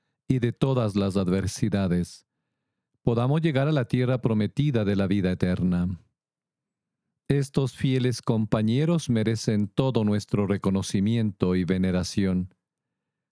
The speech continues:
aun cuando solo fuera porque son espíritus bienaventurados, que ya gozan de la visión beatífica. Con el fin de animarnos a esta práctica continua de las almas cristianas,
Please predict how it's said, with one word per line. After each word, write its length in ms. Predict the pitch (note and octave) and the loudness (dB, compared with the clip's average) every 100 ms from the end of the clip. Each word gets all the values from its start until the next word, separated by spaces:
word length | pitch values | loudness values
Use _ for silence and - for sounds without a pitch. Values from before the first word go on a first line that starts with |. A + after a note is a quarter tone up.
| _ - | _ -2
aun 320 | B2+ D3 F3+ | 0 0 0
cuando 460 | D#3+ C#3 C3 B2 | 0 0 2 0
solo 360 | A#2+ D3 B2+ B2 | 0 0 0 0
fuera 400 | - C#3 C#3+ A2 | 0 0 0 0
porque 300 | G#2 F#2+ G2+ | 0 0 -2
son 240 | - A2 | -2 0
espíritus 680 | G#2 - - A2+ G2+ - F#2+ | -2 -4 -2 -2 0 -2 -2
bienaventurados, 1120 | G2+ G2+ G2 F#2+ F#2 - G2 A2+ F#2+ F#2 - _ _ _ _ _ _ - | 0 0 0 0 -2 -2 0 0 0 -4 -8 _ _ _ _ _ _ -4
que 160 | A#2 | 0
ya 180 | A2+ C#3 | 2 0
gozan 580 | C3+ D3 E3+ - G#2+ G2+ | 0 0 0 0 0 0
de 100 | G2 | 0
la 120 | G2 | 0
visión 520 | F#2+ F#2+ A2 G2 G2+ | -2 -2 -2 0 0
beatífica. 840 | F#2+ F#2 - B2 G2+ F2 F2+ F#2+ G2 _ _ _ _ _ _ _ _ _ - | 0 -2 -2 -2 -2 -2 -4 -4 -8 _ _ _ _ _ _ _ _ _ -2
Con 180 | A2+ | 0
el 140 | A2+ A2 | 0 -2
fin 340 | - C3+ C#3 | -2 0 0
de 120 | A#2+ | 0
animarnos 720 | A#2 A2 A2+ B2+ C3+ A#2 G#2+ G#2 | 0 0 0 0 0 0 0 0
a 80 | G#2 | -2
esta 280 | - A#2+ | 0 -2
práctica 600 | A2 A#2+ A#2 - F#2 G2 | 0 -2 -2 -4 -2 -2
continua 720 | F#2 G#2 G2 - C#3 D3+ A2 G2 | 0 0 0 0 0 2 2 0
de 80 | |
las 180 | G2 F#2+ | 0 0
almas 380 | G#2+ G#2 G#2 G2+ | 0 0 -2 0
cristianas, 800 | A#2+ A2 - A2 G2+ G2+ G#2 - | -2 -2 -2 -2 0 -2 -4 -10